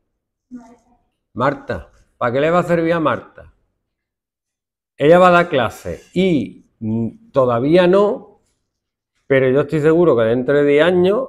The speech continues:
los niños van a hacer test con el ordenador o al ordenador tú le vas a pasar fotos a una I A de las tareas del niño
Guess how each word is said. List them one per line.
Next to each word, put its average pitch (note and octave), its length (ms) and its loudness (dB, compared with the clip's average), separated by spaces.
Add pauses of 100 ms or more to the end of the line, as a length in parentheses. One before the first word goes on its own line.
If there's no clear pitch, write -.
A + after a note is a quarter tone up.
(140)
los C3+ 220 -2
niños C3+ 380 -2
van B2+ 180 0
a C#3+ 40 0
hacer - 300 -12
test F3 220 -2
con B2 160 -12
el A#2 80 -4
ordenador A2 720 -6 (600)
o E3+ 340 6
al C3 100 2
ordenador B2+ 560 2
tú C3+ 120 -4
le D3+ 80 0
vas D3+ 160 2
a - 20 -6
pasar D3+ 280 -6
fotos F3 400 -4
a A2+ 60 -2
una C3+ 260 0
I F3+ 180 4
A F#3+ 240 -4
de C3+ 180 -6
las C#3 180 -4
tareas C#3+ 280 -4
del C3+ 200 -2
niño F3+ 440 0